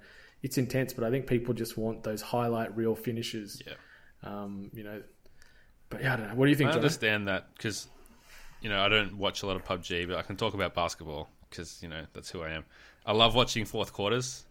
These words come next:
Speaker 2: and when there's, like, five games on, on, like, a Saturday, I love just flicking between fourth quarter finishes and just watching those, like, tense final moments of the close games. So I can, from that perspective, if I can use that analogy, I think that there would be people w-, watching Twitch who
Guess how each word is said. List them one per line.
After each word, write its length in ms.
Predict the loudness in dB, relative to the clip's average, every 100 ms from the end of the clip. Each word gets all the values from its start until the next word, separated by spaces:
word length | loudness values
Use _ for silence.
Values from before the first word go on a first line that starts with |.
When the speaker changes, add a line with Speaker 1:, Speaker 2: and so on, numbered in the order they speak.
| -8
Speaker 2:
and 120 | -2
when 80 | 2
there's, 160 | 2
like, 160 | 4 2
five 360 | 2 6 6 6
games 340 | 0 2 0
on, 240 | 0 0
on, 100 | -2
like, 160 | -4 -6
a 60 | -6
Saturday, 560 | -2 -2 2 0 0 -6
I 60 | -4
love 240 | 2 2
just 260 | 0 -6 -4
flicking 280 | -6 -6 -6
between 400 | -6 -2 -2 -4
fourth 340 | -6 -4 -4
quarter 220 | -4 -6
finishes 500 | -4 -4 -4 -6 -2
and 100 | 0
just 160 | 0 -2
watching 300 | -4 -6 -6
those, 240 | -4 -4
like, 140 | -6 -8
tense 300 | -8 -8 -8
final 260 | -6 -4 -4
moments 400 | -6 -8 -8 -12
of 80 |
the 60 | -14
close 260 | -10 -8 -6
games. 340 | -6 -6 -8
So 240 | -6 -6 -6 -16 -10
I 60 | -10
can, 260 | -8 -10 -10
from 160 | -4 2
that 200 | 4 2
perspective, 560 | -6 -6 -4 -4 -8 -10 -20 _ -16
if 120 | -12
I 60 |
can 120 | -6 -2
use 140 | 0
that 140 | 0 0
analogy, 440 | 0 0 0 -2
I 60 | -2
think 280 | -2 -6
that 240 | -6 -6 -2
there 180 | 0 0
would 160 | 0
be 80 | -2
people 320 | -2 -2 -2
w-, 180 | -4 -6 -10 -12 -8
watching 340 | -4 -4 -6 -8 -12 -8
Twitch 300 | -4 -4 -4
who 160 | -8